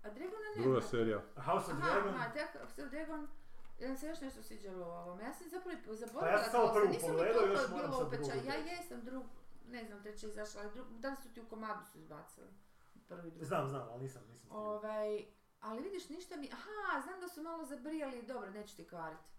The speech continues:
Speaker 1: pogledaj pa ćemo pričati.
Speaker 3: Ok.
Speaker 1: Ovaj, Galadriel je naime užasno zahvalan lik i vrlo tricky lik i nisam baš sigurna, malo su zahirili, ali dobro,
Speaker 3: Aha.
Speaker 1: znaš, vidio.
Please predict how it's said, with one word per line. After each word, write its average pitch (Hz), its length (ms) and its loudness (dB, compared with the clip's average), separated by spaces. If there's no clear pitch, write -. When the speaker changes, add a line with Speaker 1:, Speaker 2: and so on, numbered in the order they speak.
Speaker 1:
pogledaj 180 320 -8
pa 160 100 -12
ćemo 175 240 -18
pričati. 165 320 -18
Speaker 3:
Ok. - 60 -18
Speaker 1:
Ovaj, 196 720 -4
Galadriel 240 540 -2
je 214 80 -4
naime 247 260 -6
užasno 233 280 -10
zahvalan 226 420 -4
lik 247 240 -8
i 220 60 -10
vrlo 233 220 -6
tricky 233 400 -12
lik 190 300 -10
i 185 120 -10
nisam 196 460 -12
baš 160 180 -14
sigurna, 156 680 -14
malo 165 280 -14
su - 160 -14
zahirili, 151 600 -10
ali - 160 -8
dobro, 147 160 -8
Speaker 3:
Aha. 120 80 -10
Speaker 1:
znaš, 165 220 -8
vidio. 165 200 -10